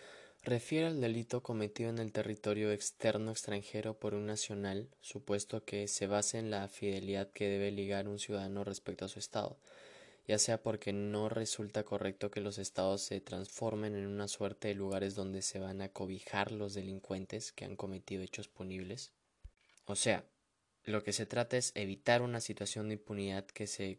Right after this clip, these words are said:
crearía al relacionar los que han demitido en el extranjero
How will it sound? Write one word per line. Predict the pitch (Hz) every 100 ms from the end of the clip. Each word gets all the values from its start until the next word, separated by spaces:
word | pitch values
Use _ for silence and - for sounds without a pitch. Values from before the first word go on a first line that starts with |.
| _
crearía | - 98 95 107 107
al |
relacionar | 104 101 98 - 98 98 - -
los | 101 98
que | -
han | 98 98 98 - _ _
demitido | - 98 98 - - 135 127
en |
el | 113 101
extranjero | - 98 95 - 101 104